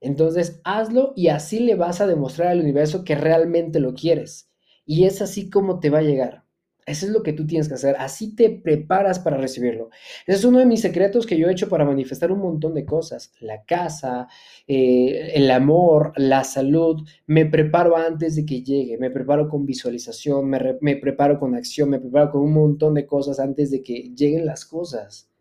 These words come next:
Y es por eso que hemos manifestado un montón. Espero que te haya encantado este podcast, mi querido experto. Mándame un mensaje privado. Búscame por todas las redes sociales. Estoy como Julio Sanagust.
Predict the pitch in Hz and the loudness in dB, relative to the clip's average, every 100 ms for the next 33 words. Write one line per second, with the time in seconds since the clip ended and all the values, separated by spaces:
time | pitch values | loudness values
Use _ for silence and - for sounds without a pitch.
0 | _ _ _ _ _ - 151 170 - 160 | _ _ _ _ _ 0 4 4 4 4
1 | 156 170 165 147 147 151 135 127 127 160 | 4 2 2 2 4 4 2 -2 -2 2
2 | 185 185 - 156 151 139 123 120 104 - | 2 2 0 2 4 2 0 -6 -14 -20
3 | _ _ _ - - - 151 220 254 254 | _ _ _ -20 -14 -4 2 2 4 4
4 | 262 240 214 220 226 - 180 180 156 185 | 4 4 6 6 4 2 0 0 4 4
5 | 185 180 165 147 160 156 175 170 170 185 | 4 0 0 0 0 0 -2 -2 -2 -4
6 | 185 247 294 294 247 220 226 226 180 160 | -4 -2 -2 0 -2 -2 -6 -6 -4 -2
7 | 185 208 135 127 190 202 214 156 151 165 | 0 0 -2 -4 -4 -2 -4 -4 -4 -2
8 | 208 175 160 180 143 135 151 175 156 151 | 0 0 -2 -4 -8 -2 0 0 0 -2
9 | 160 156 143 - 220 226 226 - 143 185 | -4 -2 -4 0 2 2 0 -2 -2 0
10 | 175 160 156 _ | 0 -2 -6 _